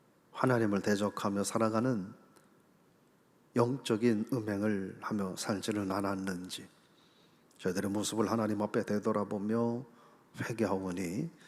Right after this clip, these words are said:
용서하여 주옵소서. 시대가 육적인 음행은 죄가 아니라고 법제화하고 그것을 가르치고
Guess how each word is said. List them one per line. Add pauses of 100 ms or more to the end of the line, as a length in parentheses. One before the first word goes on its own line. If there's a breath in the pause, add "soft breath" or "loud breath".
(240 loud breath)
용서하여
주옵소서. (920 soft breath)
시대가 (1040 loud breath)
육적인
음행은
죄가
아니라고
법제화하고 (680)
그것을
가르치고